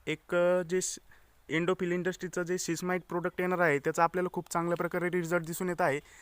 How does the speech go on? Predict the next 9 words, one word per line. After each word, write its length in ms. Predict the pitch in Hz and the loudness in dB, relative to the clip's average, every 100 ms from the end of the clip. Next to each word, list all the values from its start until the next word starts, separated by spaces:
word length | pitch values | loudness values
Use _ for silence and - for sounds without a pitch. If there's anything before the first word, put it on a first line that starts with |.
| - - - | -20 -10 -2
तर, 120 | 180 | 2
अ, 180 | 190 190 | 4 2
शेतकरी, 480 | - 180 - 190 180 | -2 -6 -2 -2 -2
सर्व 260 | 190 185 | -2 -2
शेतकरी 380 | 185 185 - 180 | -2 -6 -4 -2
बांधवांना 440 | 180 180 185 180 180 | 0 0 0 -2 -2
मी 340 | 185 185 185 - _ | -2 -2 -6 -10 _
विनंती 380 | 165 170 185 190 | -6 -4 -2 -2
करेल 280 | 196 196 | 2 2